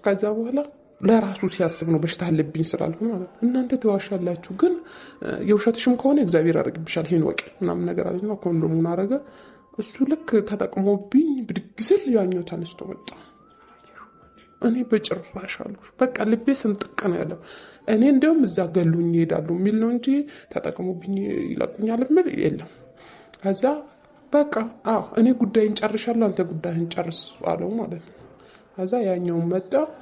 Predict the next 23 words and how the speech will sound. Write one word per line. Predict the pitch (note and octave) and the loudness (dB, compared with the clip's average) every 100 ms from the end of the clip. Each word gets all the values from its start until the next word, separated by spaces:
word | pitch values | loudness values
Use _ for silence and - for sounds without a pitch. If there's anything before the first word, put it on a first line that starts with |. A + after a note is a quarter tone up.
| - - | -20 -10
ተጠቀመብኝ፣ | - - - - D#3+ F3 D4+ D#4+ - _ _ _ | -2 -2 0 0 0 2 0 0 -8 _ _ _
ምንም | - G#4+ G4+ F4 | 2 4 4 2
አላልኩም። | F#3+ F3 - - _ _ _ _ - - - - | 2 0 -4 -16 _ _ _ _ -20 -20 -20 -6
እንደው | B3 A3+ A#3 | 2 4 4
እግዚአብሔር | G3 G3+ G3 G3 | 2 2 4 2
ሁሉ | F#3+ F3 - | -2 -4 -6
እናንተ | G#3 G3+ G#3+ G3+ A3+ | -2 -2 -2 0 0
ስራችሁን | - E3+ E3+ F#3 F3 | 2 0 0 0 0
ይስጣችሁ፣ | - - - - F#3+ | -2 -4 -6 -6 -2
ሌላ | G#3+ A3+ | 0 0
ምንም | A3 F3 - | 0 0 -2
አለ | - G3 - - | -4 -8 -16 -12
እንዳይመስልህ | E4 F#4 F#4 D#4+ D4 | 0 2 2 2 2
እግዚአብሔር | A3+ G#3+ G#3+ A3 | 2 4 4 2
ታወራለሽ | A3+ A3+ A3+ A#3 | 2 2 0 0
እንዴ | G3 E3+ | 0 -2
ምናምን | F3 F3+ F#3 | -2 -4 -4
ነገር | F#3+ E3 | -4 -2
አለኝና | D#3+ G#3+ A3+ A3+ | -2 -2 -6 -4
በጥፊ | E3 - - - | -4 -4 -8 -8
ይዞ | G3 A3 | -4 -4
ድርግም | A#3 - C#4 - | -6 -6 -8 -6
አደረገኝ። | - - G3+ G3 | -8 -6 -6 -8